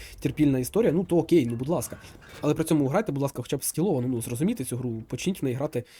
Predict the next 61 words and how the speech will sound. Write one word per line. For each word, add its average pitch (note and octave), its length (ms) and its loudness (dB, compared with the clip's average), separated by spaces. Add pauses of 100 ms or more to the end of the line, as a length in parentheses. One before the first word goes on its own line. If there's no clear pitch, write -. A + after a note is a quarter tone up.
(280)
ну, A#2+ 80 -6
там, A#2+ 180 -2
ну, C3+ 80 2
хоча - 180 0
б D3 40 0
в - 320 -16
три D#3 120 6
п'ятсот D3 680 4
якісь C3 220 -6
по C3 120 -2
мені, B2+ 300 2
ну, B2+ 100 -2
ну, B2+ 240 -2
хоч - 140 -10
щось - 240 -6
таке, F#3+ 340 -4 (440)
тоді D3 180 -2
можна B3 180 2
сідати - 280 -2
на D3 80 0
Л C#3 140 -2
Т A#2 140 -2
Хи. - 160 -12 (680)
Тому C#3 140 0
що, D#3 120 -2
ну, D3 100 4
грати D3 260 2
в B2+ 80 0
полтора C#3 280 -2
К, C#3 140 0
сідати C#3 280 -2
на C3 60 0
Л B2+ 60 -2
Т G#3+ 120 -2
Хи, - 100 -8
це B2+ 100 -6
просто - 280 -4
ви C3+ 100 2
руїните C3+ 360 0
бі-, B2+ 180 -6 (220)
ну, C#3 140 -4
власне, A#2 240 -4
собі D3+ 260 -2
все, B3 180 -2
ви C3 100 0
руїн-, C3 360 0
руїните C3 280 -2
команді D#3+ 380 0
все, A2 240 -6 (200)
що - 160 -4
більш B2 200 -4
важливо, A2+ 260 -2
насправді, A#2 300 -6
тому A#2+ 120 -4
що - 100 -8
собі E3 180 -2
можете C#3+ 240 2
хоч C3 120 -6
скільки C3 360 -2
завгодно A#2+ 360 -4
руїнити. A2 360 -6